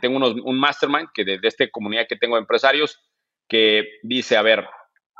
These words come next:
eh, yo compro maquinaria o, o, o sea, vendo maquinaria pesada, grúas, este, revolvedores, creo que maquinaria de ese tipo, y dice, pues, para vender más máquinas necesito más lana, ¿no?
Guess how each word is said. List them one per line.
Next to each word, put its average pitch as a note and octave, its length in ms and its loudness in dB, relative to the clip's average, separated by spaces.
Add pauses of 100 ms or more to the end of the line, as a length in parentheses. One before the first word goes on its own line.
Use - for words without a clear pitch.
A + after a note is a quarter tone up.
(360)
eh, G2 260 -2
yo B2+ 140 2
compro C#3+ 260 2
maquinaria D3 600 0
o, A#2 120 0
o, G#2 440 -8
o G2 40 -12
sea, G2+ 320 -6
vendo B2 320 -2
maquinaria A#2+ 640 -2
pesada, C#3 580 0
grúas, A2+ 600 -4
este, F2 460 -18 (100)
revolvedores, F#2 500 -8
creo B2 120 -20
que A#2 80 -10
maquinaria A2 380 -2
de A#2 40 0
ese A2+ 160 -6
tipo, C#3+ 320 -2
y A2+ 60 0
dice, A#2 260 2 (540)
pues, A2+ 160 0
para B2+ 140 4
vender C#3+ 220 2
más D#3+ 140 2
máquinas D#3+ 320 -4
necesito C#3+ 240 -8
más C#3+ 160 0
lana, F#3 240 -4
¿no? B2+ 140 -18